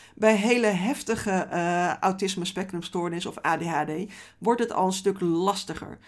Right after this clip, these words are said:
Dan spelen er meestal ook nog andere zaken mee, zoals depressies of angststoornissen of meer.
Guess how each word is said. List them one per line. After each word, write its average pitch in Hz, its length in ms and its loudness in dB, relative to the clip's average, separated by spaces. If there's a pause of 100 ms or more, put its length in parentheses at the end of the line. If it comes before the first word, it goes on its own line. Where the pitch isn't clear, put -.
(220)
Dan 190 160 -2
spelen 196 400 2
er 175 100 2
meestal 190 400 2
ook 190 260 0
nog 185 340 0
andere 220 360 2
zaken - 420 -4
mee, - 180 -10
zoals - 280 -6
depressies 170 640 -4
of 156 100 -10 (100)
angststoornissen 156 800 -2
of - 160 -10
meer. 170 400 -2